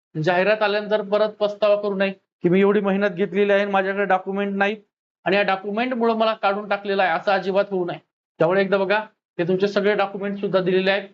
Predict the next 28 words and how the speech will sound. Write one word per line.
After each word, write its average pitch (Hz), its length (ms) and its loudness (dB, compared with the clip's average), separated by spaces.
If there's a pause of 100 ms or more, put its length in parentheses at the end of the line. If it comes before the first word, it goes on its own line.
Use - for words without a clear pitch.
(1120)
खेळाडू 190 300 2
प्रमाणपत्र 202 420 0
असेल 196 260 -2
तुमचं, 196 180 -2
खेळाडू 190 520 0 (1000)
आणत 185 280 -2
असेल 196 340 -2
तो 196 60 2
आणा. 185 280 0
तुम्ही 175 440 -4
ज्याच्यातून 196 400 0
फॉर्म 196 280 0
भरणार 190 260 2
असेल 190 220 -2
ते, 190 300 0 (280)
ड्रायव्हिंग, 180 440 0 (540)
तुम्हाला 170 240 4
वाहकाचा 175 520 -4 (240)
फॉर्म 180 160 0
भरायचा, 185 220 0
चालकाचा 190 460 -2
फॉर्म 185 220 -2
भरायचा 185 200 2
असेल, 190 160 -6
तुमच्याकडे 185 320 -2
ड्रायव्हिंग 175 280 0
लायसन्स 185 220 2
असावं. 185 360 0